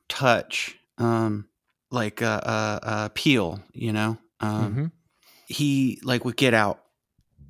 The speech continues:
Speaker 1: you know, he touches on these themes, you know, but there's an element of fun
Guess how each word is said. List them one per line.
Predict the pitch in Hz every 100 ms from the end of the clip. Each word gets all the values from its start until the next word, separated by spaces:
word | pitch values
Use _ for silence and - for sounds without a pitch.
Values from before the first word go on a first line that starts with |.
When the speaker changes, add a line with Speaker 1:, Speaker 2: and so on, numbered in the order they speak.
| - - - - _ _
Speaker 1:
you | - 135
know, | 120
he | 120
touches | 127 131 127 113
on | 110 107
these | 104 101 -
themes, | - 107 98 104 104 - - _
you | - 104
know, | 101 110 - _ _ _ _ _ _ _ -
but | 120 -
there's | 123 120
an | 123
element | 131 131 123 113
of |
fun | 113 - 131 123 101 92